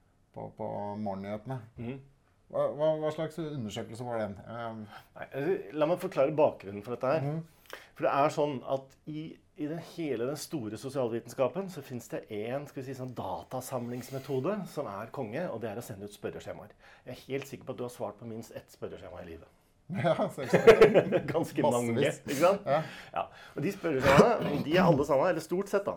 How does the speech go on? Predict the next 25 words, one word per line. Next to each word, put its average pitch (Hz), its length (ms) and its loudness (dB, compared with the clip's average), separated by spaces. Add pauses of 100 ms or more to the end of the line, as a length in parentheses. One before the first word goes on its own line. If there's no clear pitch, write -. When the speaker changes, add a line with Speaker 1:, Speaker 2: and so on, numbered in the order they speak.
Speaker 2:
mesteparten - 320 -4
av 139 80 2
dem, 165 60 -4
de 135 80 2
er 135 160 0
bygd 107 100 -8
opp - 80 -12
på 135 140 -8
noe 117 100 -4
som 123 80 -10
heter 120 220 -6
en 120 100 -6
Likert-skala, 117 580 -2
som 143 120 -4
en 123 40 -6
fyr 117 220 -6
som 117 80 -10
heter 117 160 -8
Rensis 107 320 -8
Likert 107 300 -10
fant 107 280 -6
på 110 120 -8
i - 20 -10
nitten 101 240 -14
trettitallet. 98 560 -6